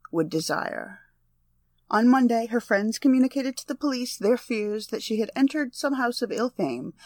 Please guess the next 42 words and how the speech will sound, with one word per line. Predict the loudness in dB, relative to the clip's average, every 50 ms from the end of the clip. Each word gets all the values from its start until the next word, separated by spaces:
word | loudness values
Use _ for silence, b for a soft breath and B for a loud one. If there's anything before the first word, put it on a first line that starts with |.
| B B B B B
and | 2 2 2
so | 2 0 -2 -2 -2 -2 -2 -4 -4 _ 0
an | 0 0 0
officer | 0 -4 -4 -6 -8 -6 -4 -2 -2 0
was | 0 -2 -2
detailed | -2 -4 -4 -2 -2 -2 0 0 0 -2 -2
to | -2 -2
look | 0 0 -2 -6
for | -8 -14 -10
her. | -10 -10 -10 -10 _ _ _ _ _ _ _ _ _ _ _ _ _ _ _ _ -2
After | -2 -2 0 0 0 2
a | 2 4
day | 4 4 4 4
of | 4 2
searching, | 2 0 0 0 0 -4 -8 -8 -8 -10 -14 _ _ _ _
he | 2 4 4
found | 4 4 2 2 2 2 0 0
her | 0 -2 0
in | 2 4 4 6
the | 6
notorious | 6 4 4 2 0 0 2 4 4 4 4 0 -2 -4
brothel | -4 -2 0 0 0 -2 -4 -6 -6 -6
kept | -4 -6 -8 -8 -8 -8 -2
by | 0 0 0 0
Ellen | 0 0 0 0 -2
Kern | -2 -2 -4 -4 -2 -4 -6 -8 B B B B B B B
and | B 2 2 2
took | 2 0 -2 -2 0
her | 0 0 0
to | 0 -2 -4
the | -2 -2
Central | -2 -2 -2 -2 -2 0 0 0 -2
Police | 0 2 0 2 2 0 -4
Station. | -6 -4 -2 -2 -2 -2 -4 -10 -12 -14 -16 _ _ _ _ _ _ _ _ _ _ _ _ _ _ _ _ _ _ _ _ _ _ _ _ _ _ _ 2
There, | 4 4 4 4 2 0 0
several | -2 2 2 4 4 4 4 2
of | 2 0
the | -4 -6
police | -4 -2 -2 -2 -2 -2
talked | 0 -2 -2 -2 -2
to | -6 -4 -2
her | -2 -2 -2 -2 -4